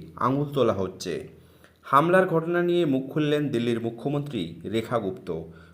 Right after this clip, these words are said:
বুধবার সকালে তার বাসভবনে ঢুকে এক যুবক তাকে মারধর করেন বলে অভিযোগ। রেখাকে থাপ্পড়ও মারা হয়। জখম মুখ্যমন্ত্রীকে হাসপাতালে নিয়ে যাওয়া হয়েছিল,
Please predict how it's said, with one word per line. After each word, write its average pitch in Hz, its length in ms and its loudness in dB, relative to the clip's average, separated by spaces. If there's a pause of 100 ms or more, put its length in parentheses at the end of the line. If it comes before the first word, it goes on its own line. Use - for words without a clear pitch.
(140)
বুধবার 175 340 4
সকালে 156 520 2
তার 98 220 2
বাসভবনে 143 600 0
ঢুকে 135 360 -4
এক 92 280 -2
যুবক 117 500 -2 (220)
তাকে 104 220 -4
মারধর 131 420 -2
করেন 147 300 2
বলে 110 180 0
অভিযোগ। 98 540 -2 (360)
রেখাকে 175 480 0
থাপ্পড়ও 156 500 2
মারা 101 280 4
হয়। 80 240 0 (480)
জখম 143 380 4
মুখ্যমন্ত্রীকে 156 1040 -2
হাসপাতালে 143 560 0
নিয়ে 117 240 0
যাওয়া 117 220 2
হয়েছিল, 92 460 -4